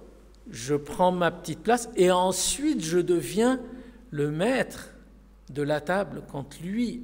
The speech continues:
avec moi, c'est-à-dire c'est moi qui distribue, c'est moi qui donne. Ça, c'est l'état d'esprit du reconnaissant,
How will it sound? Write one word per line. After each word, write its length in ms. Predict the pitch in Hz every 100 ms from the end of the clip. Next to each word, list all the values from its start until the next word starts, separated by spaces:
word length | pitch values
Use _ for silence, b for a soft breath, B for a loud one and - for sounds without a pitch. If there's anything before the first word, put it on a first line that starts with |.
| 120
avec 340 | 147 147 143
moi, 140 | 175 196
c'est-à-dire 300 | - 147 143
c'est 180 | -
moi 380 | 135 156 220 185
qui 120 | - 123
distribue, 460 | 131 - 147 170
c'est 160 | 190 131
moi 200 | 135 147
qui 160 | -
donne. 340 | 127 180 170 127 - - - - - - - b b b b b b b b b -
Ça, 260 | - - 226
c'est 180 | 208
l'état 320 | 160 147 180 160
d'esprit 580 | 127 - - 147 147 - - b b b b b b b - - - - - - - - -
du 140 | 135
reconnaissant, 760 | 147 139 151 139 127 - 123